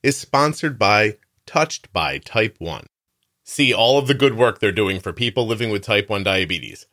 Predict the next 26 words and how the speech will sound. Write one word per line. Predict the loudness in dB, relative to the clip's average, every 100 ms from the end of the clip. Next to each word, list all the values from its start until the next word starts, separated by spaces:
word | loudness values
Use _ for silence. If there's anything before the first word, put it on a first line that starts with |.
| -4
at | -2 -2
touched | -2 -2 -2 -6
by | -4 -4
type | 0 0 0
one | 0 0
dot | 2 2
org | 0 -2 -8 -18 _ _ -4
and | -2
on | -2 -2
their | -2
Instagram | -2 -4 -4 0 2 0 -6 _
and | 0 0 0
Facebook | -4 -4 -6 -10 -8
pages. | -8 -10 -14 -20 _ _ _ _ _ _ _ _ _ 0
This | 0
show | 2 2 2
is | 0
sponsored | -4 0 0 0 -4
today | -2 -2 -2 -6 _ -2
by | 0
the | 2
glucagon | 0 -2 -4 -2 -2 -2
that | -4
my | -2 0 0
daughter | 2 2 0
carries, | -4 -2 -2 -2 -12 -18